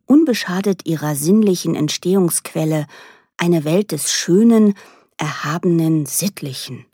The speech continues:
erschließen. Beobachtung elf. P,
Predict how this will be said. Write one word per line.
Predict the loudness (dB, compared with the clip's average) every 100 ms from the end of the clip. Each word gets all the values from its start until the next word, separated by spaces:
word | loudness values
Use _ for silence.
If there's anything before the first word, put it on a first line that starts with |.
| _
erschließen. | -14 -12 -12 -10 -10 -12 _ _ _ _ _ _ _ _ _ _ _ _ _ _ _ _ _ _ _ _ _ _ _ 2
Beobachtung | 2 2 -2 -4 -8 -4 0 0 0
elf. | -6 -10 -12 -18 -18 -20 _ _ _ _ -8
P, | 0 2 2